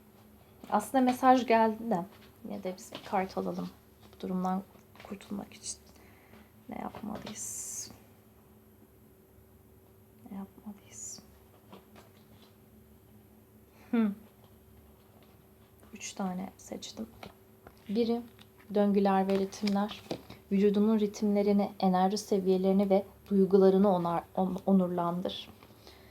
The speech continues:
Biri dışarı çık. Uzun süredir evde oturuyorsun, dışarı çık, temiz hava al. Diğeri de odaklanmış niyet. Sarsılmaz duygu, düşünce ve hareketlerini hedefine odakla. Böylelikle büyük fark yaratacaksın. Maeve,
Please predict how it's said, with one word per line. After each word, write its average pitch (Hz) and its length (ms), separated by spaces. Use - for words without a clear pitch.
Biri 226 340
dışarı 196 380
çık. - 200
Uzun 202 180
süredir 185 360
evde 180 220
oturuyorsun, 196 520
dışarı 196 280
çık, - 180
temiz 175 300
hava 202 220
al. - 100
Diğeri 180 260
de 202 40
odaklanmış 185 760
niyet. 185 160
Sarsılmaz 226 760
duygu, 226 300
düşünce 220 380
ve 202 40
hareketlerini 180 720
hedefine 208 520
odakla. 208 540
Böylelikle 214 600
büyük 190 220
fark 180 300
yaratacaksın. 170 720
Maeve, 220 440